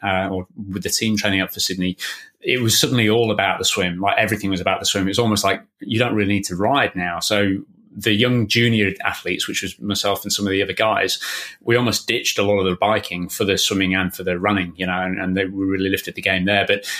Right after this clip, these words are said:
when I moved and emigrated over to Australia, which was in two thousand and one, I came across and raced Mooloolaba with yourself in the, in the elite race there and got absolutely smashed to pieces. <laughs> I don't mind saying.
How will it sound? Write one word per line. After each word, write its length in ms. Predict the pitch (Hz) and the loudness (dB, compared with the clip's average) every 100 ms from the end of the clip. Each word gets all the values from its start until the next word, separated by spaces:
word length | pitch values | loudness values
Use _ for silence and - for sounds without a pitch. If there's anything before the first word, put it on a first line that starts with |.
| - | -2
when 120 | 120 | 2
I 60 | 123 | 2
moved 340 | 123 117 104 | 4 2 2
and 180 | 113 104 | 2 4
emigrated 460 | 107 104 107 98 104 | 4 2 2 2 0
over 80 | 95 | 0
to 120 | - | -2
Australia, 440 | - 107 104 98 92 | -2 0 2 2 0
which 160 | 104 | -4
was 120 | - 101 | -2 -2
in 120 | 92 | -2
two 240 | - 101 | 0 -2
thousand 400 | 98 101 98 101 95 92 90 - | 0 0 0 0 0 0 0 0
and 240 | 95 90 | 2 2
one, 400 | 117 104 95 120 101 | 2 4 4 0 -2
I 40 | |
came 220 | - 101 | -2 -2
across 300 | 95 98 - | -2 -2 -2
and 100 | 95 | 2
raced 340 | 101 98 - 98 | 2 2 -2 -4
Mooloolaba 760 | 98 98 95 98 98 98 - - | -2 -2 0 2 4 2 -2 -8
with 100 | 92 | -2
yourself 400 | 90 104 98 - | 0 2 0 0
in 80 | 98 | -2
the, 260 | 95 95 - - - - | 0 0 -2 -8 -10 -12
in 140 | - 101 | -4 0
the 60 | |
elite 280 | 104 107 117 | 2 2 2
race 280 | 110 107 104 | 2 2 2
there 100 | 110 | 0
and 80 | 101 | 2
got 120 | - | 0
absolutely 520 | 117 - - 107 - | 0 -2 -4 -4 -4
smashed 640 | 110 - - 113 104 - | -2 -2 -4 -2 -2 -2
to 80 | - | -6
pieces. 600 | - 110 - 277 320 339 - | -4 -2 2 2 2 -2 -6
<laughs> 60 | - | -6
I 20 | |
don't 160 | 123 113 | -2 -2
mind 220 | 113 113 | -2 -2
saying. 340 | 123 120 113 | 0 2 0